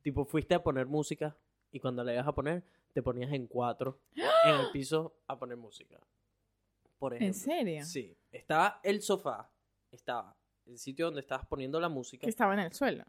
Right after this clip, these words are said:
Speaker 1: Estabas, en vez de estar sentada en el sofá y ponerla como una, como un ser humano normal,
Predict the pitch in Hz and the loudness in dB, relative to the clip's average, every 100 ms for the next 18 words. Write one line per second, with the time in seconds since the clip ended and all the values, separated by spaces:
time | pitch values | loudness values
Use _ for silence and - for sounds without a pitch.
0 | - - - 135 - - - _ _ - | -20 -12 0 0 0 -8 -18 _ _ -6
1 | 160 151 185 214 220 202 190 185 190 202 | -2 2 2 4 2 2 2 4 4 2
2 | 185 143 170 131 - 127 139 175 170 160 | -2 0 4 4 2 -2 0 2 2 0
3 | 165 151 139 156 160 165 160 - 202 190 | 0 -2 -4 -4 -2 -2 -2 2 4 6
4 | 190 190 202 156 175 175 165 139 120 156 | 6 4 2 2 6 6 4 0 -2 -4